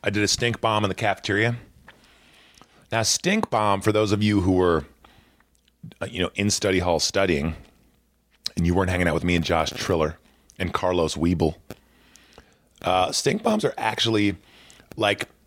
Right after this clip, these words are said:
I thought, I always had this visual of, like, like, it's going off and you could see the smoke. And maybe they make 'em that way, but the way I know them from the day I got thrown out of school in ninth grade was, it's almost like a little vial, like, um, like a cologne sample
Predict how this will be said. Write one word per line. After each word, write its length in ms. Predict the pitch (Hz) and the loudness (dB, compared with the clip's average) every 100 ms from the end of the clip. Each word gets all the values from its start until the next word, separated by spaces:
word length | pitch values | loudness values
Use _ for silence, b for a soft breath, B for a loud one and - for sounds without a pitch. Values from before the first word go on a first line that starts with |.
| _ | _
I 140 | - 139 | -2 0
thought, 220 | 156 127 | 0 0
I 140 | - 147 | 0 0
always 300 | 175 - - - - | 2 0 -4 -12 -6
had 160 | 104 | -2
this 120 | 101 | -2
visual 380 | 82 98 90 85 | 0 0 2 2
of, 80 | 80 | 4
like, 260 | 78 76 - - - - | 2 0 -2 -14 -16 -8
like, 160 | 87 | -6
it's 140 | 78 - | -6 -4
going 300 | 92 82 76 | 0 2 2
off 300 | 76 87 - | 2 0 -2
and 80 | 78 | -4
you 60 | |
could 120 | 73 | -4
see 200 | - - | -4 0
the 100 | 82 | 0
smoke. 400 | - 71 76 107 - _ - _ | 0 0 0 -2 -6 _ -20 _
And 100 | - 101 | -4 0
maybe 160 | 117 | 0
they 100 | 104 | 0
make 200 | 90 92 | 2 2
'em 80 | 98 | 2
that 160 | 82 - | 0 2
way, 100 | 76 | 0
but 220 | 80 67 - _ _ _ _ _ - | 0 -2 -6 _ _ _ _ _ -10
the 120 | - | -2
way 140 | 78 73 | 0 0
I 160 | 85 | 0
know 180 | 110 87 | 2 2
them 280 | 76 73 73 B B B B | 0 -4 -6 B B B B
from 440 | - 80 71 65 - - - | -4 -2 -2 -4 -12 -20 -12
the 100 | - | -6
day 180 | 69 69 | -4 -2
I 100 | 76 | 0
got 180 | 73 73 | -2 -2
thrown 160 | 71 | -6
out 60 | 71 | -6
of 60 | |
school 260 | - - 76 B B B B B B B B B | -4 -4 -4 B B B B B B B B B
in 160 | - 87 | -6 -2
ninth 240 | 90 90 | -2 -2
grade 260 | 120 139 139 | -2 -2 0
was, 320 | 107 98 90 - | 0 0 -2 -4
it's 140 | 98 143 | -4 0
almost 240 | 196 214 | 0 0
like 100 | - | 0
a 40 | |
little 180 | 117 107 | 0 0
vial, 440 | 82 82 87 98 76 | 0 0 2 2 0
like, 240 | 82 90 | 0 0
um, 200 | 90 98 - | -2 -4 -4
like 100 | 95 | -2
a 80 | 95 | -2
cologne 420 | - 92 95 95 | 0 2 2 0
sample 460 | - 92 92 120 | 0 -2 -2 -2